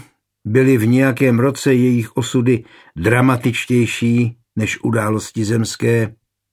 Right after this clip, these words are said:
poznamenal trochu zdrženlivě můj bratranec Petr, když nejprve prostudoval poznámky, které si přinesl. „Proč myslíš?“ zeptal jsem se překvapeně. Mně to tak podle zpráv,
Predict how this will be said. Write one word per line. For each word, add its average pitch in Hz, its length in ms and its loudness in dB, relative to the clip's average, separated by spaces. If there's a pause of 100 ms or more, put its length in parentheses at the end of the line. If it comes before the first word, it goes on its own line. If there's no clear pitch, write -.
(220)
poznamenal 101 640 -4
trochu 98 440 -10 (300)
zdrženlivě 104 1040 -2
můj 104 260 -4
bratranec 104 760 -6
Petr, 127 460 -4 (460)
když - 180 -2
nejprve 110 640 0 (320)
prostudoval 104 760 -4
poznámky, 120 680 -4
které 117 300 -2
si 120 160 -6
přinesl. 92 520 -8 (1080)
„Proč 110 320 0
myslíš?“ 123 760 0 (320)
zeptal 98 340 -4
jsem 98 180 -6
se 98 160 -6
překvapeně. 90 800 -8 (600)
Mně 117 320 2
to 127 140 -2
tak 120 200 -2 (160)
podle 101 280 -6
zpráv, 110 680 -4